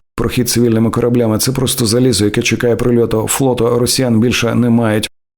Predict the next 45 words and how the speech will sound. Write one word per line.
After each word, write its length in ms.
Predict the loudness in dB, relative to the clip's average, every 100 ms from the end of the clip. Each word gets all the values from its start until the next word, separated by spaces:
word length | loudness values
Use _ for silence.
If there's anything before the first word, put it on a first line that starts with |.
| -2
Використовують 600 | 0 -2 0 0 0 0
його 160 | 2
лише 260 | 0 0 0
для 220 | 2 2
терору. 400 | 0 0 2 2
Вийти 320 | 2 0 0
з 60 | 0
бухти 320 | 0 0 0
на 100 | 0
годину, 360 | 2 2 0 0
запустити 500 | -2 -2 -2 -2 0
калібри 380 | 0 2 2
по 100 | 0
місцях 360 | 0 0 0 0
і 80 | 0
сховатись 480 | 0 0 0 0 0
назад. 300 | 2 0 0
Реалізовано 540 | 0 2 2 2 0
технологічний 720 | 0 -2 0 0 0 0 0
прорив, 360 | 0 0 2 2
який 220 | 0 0
дозволив 420 | 0 0 0 0
винищувати 580 | 2 0 0 0 -2 0
засоби 380 | 0 0 0 0
П 120 | -2
П 120 | -2
О 140 | 2 2
окупантів 500 | 0 -2 0 0 -2
в 40 |
Криму 260 | 0 0 0
дешевими 480 | 0 0 0 0 0
F 160 | 0
P 100 | 0
V-дронами. 440 | 2 2 0 0 -2 -4 -2
Знищено 420 | -2 0 0 0
десятки 560 | 0 0 -2 -2 0 0
радарів 380 | 2 2 0
пускових 440 | -2 -4 -2 0 0
установок 480 | 0 0 0 0 0
реп. 200 | -2 0
Русські 340 | -2 0 -2
втрачають 640 | -2 -2 0 0 0 -2
сотні 400 | -2 -2 0 0
мільйонів 380 | 0 2 0 0
доларів 400 | 0 2 0 -2